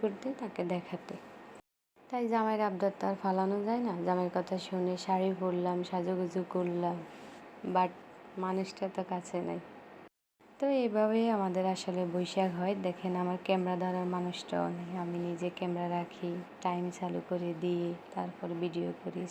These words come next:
ছবি তুলি। এভাবেই আমাদের আসলে দিনটা কেটে যায়। আর আমরা প্রবাসীর বউ, বুঝতেই হবে, কিছু না কিছু করে ছবি তুলতে হবে, ভিডিও করতে হবে, জামাইকে পাঠাইতে হবে,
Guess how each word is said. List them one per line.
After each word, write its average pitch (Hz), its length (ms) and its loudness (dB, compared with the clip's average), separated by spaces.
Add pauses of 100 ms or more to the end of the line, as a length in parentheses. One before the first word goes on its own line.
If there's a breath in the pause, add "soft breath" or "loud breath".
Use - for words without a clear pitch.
ছবি 180 260 0 (120)
তুলি। 170 300 0 (1800)
এভাবেই 240 400 2 (100)
আমাদের 185 280 0 (100)
আসলে 180 260 0 (120)
দিনটা 180 400 2
কেটে 180 280 -2 (100)
যায়। 190 180 -2 (220)
আর 170 80 2 (100)
আমরা 170 200 0 (100)
প্রবাসীর 175 580 0 (100)
বউ, 165 160 4 (480)
বুঝতেই 180 540 -2
হবে, 170 220 -6 (300)
কিছু - 300 -8
না 180 80 0 (100)
কিছু 180 200 -4 (160)
করে 185 260 2 (300)
ছবি 170 300 -2
তুলতে 165 320 -2
হবে, 175 160 -2 (120)
ভিডিও 170 220 0 (100)
করতে 175 340 -4
হবে, 170 180 -2 (140)
জামাইকে 170 440 -2
পাঠাইতে 175 460 -2
হবে, 170 220 -2